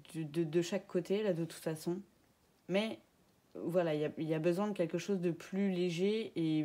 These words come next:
vous avez besoin, vous, de passer par là. Par de nouvelles choses aussi. Alors, peut-être, euh, je vais dire ça, euh, comme vous avez pas l'air d'être forcément en couple officiel, peut-être aller voir ailleurs, hein. Si ça se fait de l'autre côté, pourquoi pas de votre côté aussi, hein.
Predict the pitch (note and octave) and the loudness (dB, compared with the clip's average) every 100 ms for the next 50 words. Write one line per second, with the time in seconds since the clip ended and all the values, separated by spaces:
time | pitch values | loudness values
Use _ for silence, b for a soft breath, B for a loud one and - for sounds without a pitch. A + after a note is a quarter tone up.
0 | C#3+ C#3+ E3+ G3+ F#3+ D#3+ D#3 D#3 F#3 F3 | 0 -4 -2 2 2 2 2 0 2 0
1 | E3 F#3+ E3 D#3 E3+ D#3+ - F#3 F#3+ _ | 0 0 0 -2 -4 -4 -4 -4 -6 _
2 | _ _ _ - D3+ - C3+ C#3 - _ | _ _ _ -20 -10 -8 -6 -8 -12 _
3 | _ B B B B B B B B B | _ B B B B B B B B B
4 | B _ _ - G3 F3 F3 F3+ E3+ D#3+ | B _ _ -2 0 2 4 4 2 0
5 | - F3 E3 E3 - D3+ - D3+ C#3 _ | -2 -6 -6 -6 -8 -10 -8 -8 -8 _
6 | - - - - _ _ - - - - | -20 -20 -20 -20 _ _ -20 -20 -20 -20
7 | _ - G#3+ A#3+ A#3+ - F#3 E3 E3 D#3 | _ 0 2 2 0 2 4 6 4 2
8 | D3+ C#3 C#3+ - E3+ E3 C3+ B2+ B2 F3 | 0 -2 -4 -2 0 2 0 0 -2 0
9 | E3 C#3+ C3+ C3+ D3 C#3 C3+ F#3 F3 G3 | 2 2 0 -2 -2 -2 0 0 2 0
10 | E3 D#3 E3+ - F3 F#3 E3+ F#3 E3+ E3 | 0 -2 -6 -4 -2 0 0 -2 -4 -4
11 | D#3+ - A#3+ G#3+ F3 - F3+ D#3 C#3+ D3+ | -4 -6 -4 -4 -6 -6 -4 -4 -4 -4
12 | G#3 F#3+ F#3 - - - G#3 G3+ G3+ F3+ | -4 -4 -6 -10 -16 -6 -2 -2 0 -2
13 | - F#3 E3+ - E3 A#3+ B3 F3+ - F3+ | 0 4 2 2 0 0 -2 -6 -4 0
14 | G#3+ F#3 F3 - F3+ F3+ F#3+ A3+ G#3+ E3 | 0 0 0 -2 0 0 -2 -6 -4 -4